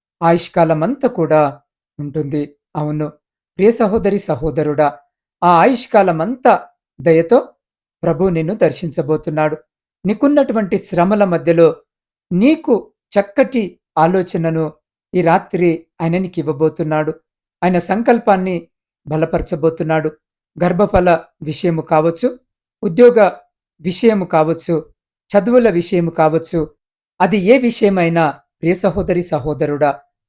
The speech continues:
దేవుడు ఈ రాత్రి నీకు చక్కటి ఆలోచన ఇచ్చి నిన్ను నిలబెట్టబోతున్నాడు. కాబట్టి ప్రియ సహోదరి, సహోదరుడా, సంతోషముగా ఉండండి,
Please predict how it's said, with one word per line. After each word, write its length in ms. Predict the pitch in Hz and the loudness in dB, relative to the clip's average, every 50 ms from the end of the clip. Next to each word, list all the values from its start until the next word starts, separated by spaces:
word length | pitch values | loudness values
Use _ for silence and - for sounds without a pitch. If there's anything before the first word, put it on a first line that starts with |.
| _ 156 | _ -2
దేవుడు 480 | 139 175 175 151 175 175 247 - - _ _ _ _ _ _ _ - | 0 0 2 2 2 2 2 0 0 _ _ _ _ _ _ _ 0
ఈ 80 | 196 202 | 2 4
రాత్రి 580 | 202 196 233 240 - - 247 220 202 180 - _ _ _ - | 4 4 4 2 0 -2 -2 -2 -2 -4 -4 _ _ _ -6
నీకు 180 | 170 170 214 | -4 -4 -4
చక్కటి 760 | 202 - - 254 254 - - 269 247 254 240 208 180 - _ _ _ _ | -4 -2 -2 -2 -2 0 -2 -2 -2 0 -4 -4 -4 -6 _ _ _ _
ఆలోచన 640 | 160 156 160 170 165 165 - - 160 156 156 147 - _ _ _ _ | -2 0 2 2 0 -2 -2 -6 -4 -4 -4 -6 -8 _ _ _ _
ఇచ్చి 380 | 180 156 - - 240 262 370 - _ _ _ _ _ _ _ _ _ | -10 -8 -6 -4 -4 -4 -6 -8 _ _ _ _ _ _ _ _ _
నిన్ను 200 | 170 175 151 165 | -2 -2 0 0
నిలబెట్టబోతున్నాడు. 1000 | 196 208 170 143 143 139 147 - - 147 131 147 143 143 - 139 151 147 147 - - _ _ _ _ _ _ | -2 -2 -2 -2 -2 -4 -4 -4 -4 -4 -4 -6 -6 -6 -8 -4 -4 -4 -4 -6 -10 _ _ _ _ _ _
కాబట్టి 340 | - 143 135 156 147 - 240 262 247 - _ _ _ _ _ _ _ | -8 -6 -6 -6 -2 -2 -4 -4 -4 -10 _ _ _ _ _ _ _
ప్రియ 100 | 170 196 | -4 -2
సహోదరి, 480 | 180 - 202 165 214 226 180 233 208 | -2 -2 -4 -4 -4 -4 -2 -2 -2
సహోదరుడా, 800 | 196 - 175 135 139 151 147 135 156 151 151 143 156 143 - - _ _ _ _ _ _ _ _ - | -2 -2 -4 -4 -4 -6 -4 -2 -2 -2 0 0 0 0 -2 -4 _ _ _ _ _ _ _ _ -12
సంతోషముగా 760 | - - 180 208 240 285 254 220 - - 170 156 143 156 151 | -4 -2 -2 0 4 4 4 4 2 -2 -6 -4 0 0 0
ఉండండి, 580 | 143 143 143 139 151 147 147 156 156 147 - | 0 0 -2 -2 -2 -2 -2 -4 -4 -6 -8